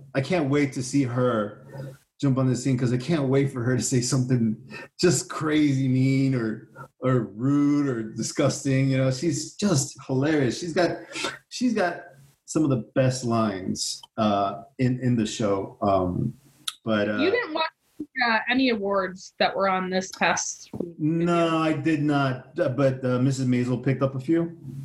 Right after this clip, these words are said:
Speaker 2: Actually, no. So, um, a, they were nominated for a bunch, and, uh, Schitt's Creek totally swept everything, um,
Speaker 1: Really?
Speaker 2: including the actress from that show,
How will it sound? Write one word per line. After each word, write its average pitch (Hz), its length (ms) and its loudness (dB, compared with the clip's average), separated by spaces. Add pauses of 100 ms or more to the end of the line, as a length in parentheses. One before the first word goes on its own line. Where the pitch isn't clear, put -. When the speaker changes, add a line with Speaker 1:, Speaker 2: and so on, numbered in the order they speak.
(720)
Speaker 2:
Actually, 359 520 0
no. 311 400 0
So, 254 600 0
um, 247 400 0
a, 247 320 0
they 277 180 0
were 294 120 0
nominated 294 540 2
for 269 160 0
a 247 80 -4
bunch, 247 520 0
and, 220 440 2
uh, 208 140 0
Schitt's - 500 -2
Creek 247 480 0 (160)
totally 240 360 2
swept 202 760 -2
everything, 208 680 0 (140)
um, 208 400 2
Speaker 1:
Really? 233 120 -4 (140)
Speaker 2:
including 359 460 2
the 285 140 2
actress - 680 0
from 254 240 0
that 320 240 2
show, 349 480 0